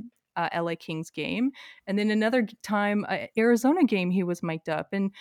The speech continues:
remember he was like, "Oh my God, that was so nasty," or the infamous,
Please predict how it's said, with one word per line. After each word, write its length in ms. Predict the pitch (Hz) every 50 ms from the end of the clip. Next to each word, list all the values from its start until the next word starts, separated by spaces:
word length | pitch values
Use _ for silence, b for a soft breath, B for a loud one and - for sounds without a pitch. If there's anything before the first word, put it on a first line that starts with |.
| B B B B B _ _ _ _
remember 540 | - 208 226 240 233 269 269 269 262 226 175 -
he 260 | 190 196 - - 214
was 120 | 214 202 185
like, 140 | 185 - - -
"Oh 180 | - - 277
my 200 | 254 226 208 208 -
God, 280 | - - 247 240 240 - -
that 140 | 208 202 196
was 120 | 190 -
so 200 | - - 185 175
nasty," 720 | 180 180 208 233 240 247 240 233 - - 247 240 247 247 240
or 160 | 208 180 185
the 160 | 185 180 -
infamous, 420 | - 185 - - 196 175 165 -